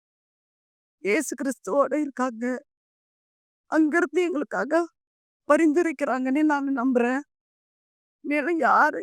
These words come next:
எங்க வந்து இறந்தாலும் நான் அந்த வீட்டுக்கு போவேன். ஆனா, அவங்களுக்கு முதல்ல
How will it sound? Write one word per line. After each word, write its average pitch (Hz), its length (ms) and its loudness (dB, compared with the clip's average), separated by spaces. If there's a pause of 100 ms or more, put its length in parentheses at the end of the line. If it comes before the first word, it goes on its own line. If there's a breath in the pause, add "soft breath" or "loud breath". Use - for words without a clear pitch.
(160)
எங்க 285 440 -2
வந்து 311 360 -2
இறந்தாலும் 269 600 0
நான் 302 140 -2
அந்த 269 180 -2
வீட்டுக்கு 262 320 -6
போவேன். 262 420 -2 (680)
ஆனா, 285 200 4
அவங்களுக்கு 320 320 2
முதல்ல 294 360 2